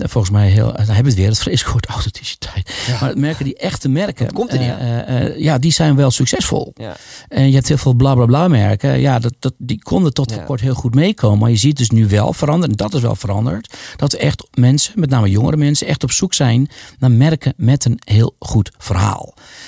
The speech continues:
Speaker 1: Hè, eh, met name jongeren, die willen graag werken voor bedrijven die, eh, nou, die iets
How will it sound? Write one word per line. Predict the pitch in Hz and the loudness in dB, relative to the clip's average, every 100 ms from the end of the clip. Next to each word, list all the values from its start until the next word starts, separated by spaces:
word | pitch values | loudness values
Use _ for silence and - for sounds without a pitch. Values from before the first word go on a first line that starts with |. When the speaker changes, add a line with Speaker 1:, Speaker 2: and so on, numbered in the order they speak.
| - | -14
Speaker 1:
Hè, | - 190 | -6 -4
eh, | - 113 | -2 0
met | 107 113 | 0 2
name | 135 107 | 2 2
jongeren, | 92 - 160 135 165 | 2 2 2 2 2
die | 123 | 0
willen | 110 107 | 2 0
graag | 104 101 | -2 -2
werken | 95 117 127 110 | 0 -2 -2 -4
voor | 110 | -4
bedrijven | 101 101 117 123 101 95 | -2 0 2 0 -2 -4
die, | 98 98 - | -2 -2 -2
eh, | 98 98 | -2 -2
nou, | 95 104 - | -4 -10 -10
die | 104 - | -12 -6
iets | 117 - | -4 -4